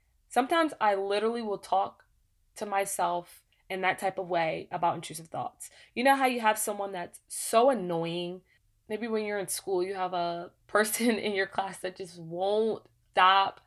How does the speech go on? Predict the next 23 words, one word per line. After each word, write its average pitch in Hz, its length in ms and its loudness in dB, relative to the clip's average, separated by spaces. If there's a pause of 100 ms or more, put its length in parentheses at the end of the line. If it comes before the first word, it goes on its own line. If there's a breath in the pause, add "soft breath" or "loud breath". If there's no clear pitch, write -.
(220 soft breath)
annoying 190 560 0
you. 160 400 -4
And 165 520 -6 (840)
every 202 260 0
day 185 240 4
you're 180 80 0
like, 160 200 -4
"Nope, - 360 -4
I'm 185 120 -8
not 202 160 0
gonna 196 140 0
let 202 140 2
them 208 120 -6
get 190 200 -4
to 180 100 -12
me. 165 120 -8
I'm 170 100 -6
not 175 200 -2
gonna, 165 500 -6 (200)
I'm 202 200 -2
not 208 260 2
going 190 300 -4
to 175 560 -4